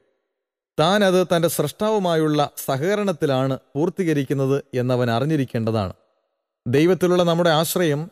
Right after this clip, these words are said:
അംഗീകരിക്കേണ്ട വലിയ ആവശ്യം നമുക്കുണ്ട്. അത്യധികമായ ആശ്രയം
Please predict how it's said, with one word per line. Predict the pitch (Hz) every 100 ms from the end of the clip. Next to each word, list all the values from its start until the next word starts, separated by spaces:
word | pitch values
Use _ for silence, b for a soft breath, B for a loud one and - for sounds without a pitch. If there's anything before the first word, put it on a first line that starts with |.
| -
അംഗീകരിക്കേണ്ട | 127 185 202 175 160 160 143 - 123
വലിയ | 143 185 202
ആവശ്യം | 131 147 160 - 123
നമുക്കുണ്ട്. | 117 113 107 90 _ _ _ _ _ _ _
അത്യധികമായ | 151 151 220 202 208 196 190
ആശ്രയം | 143 139 - 165